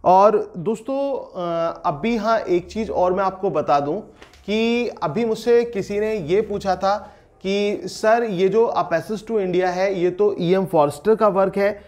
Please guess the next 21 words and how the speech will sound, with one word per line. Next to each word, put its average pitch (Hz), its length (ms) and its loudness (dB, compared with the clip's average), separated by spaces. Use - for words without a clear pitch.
और 190 460 4
आपने 202 580 0
नीरज 170 380 0
चौधरी 170 460 -2
का 220 180 2
ये 170 260 -2
वर्क 175 220 -2
बताया।" 185 300 -2
तो 196 140 -2
दोस्तों, 185 380 -2
मैं 208 100 -2
ये 170 140 0
बताना 160 320 -2
चाहता 156 260 -6
हूँ 196 80 -6
कि 240 120 -2
दोनों 147 380 0
का 196 120 -2
ही 185 140 0
वर्क 165 260 -2
है 185 220 -2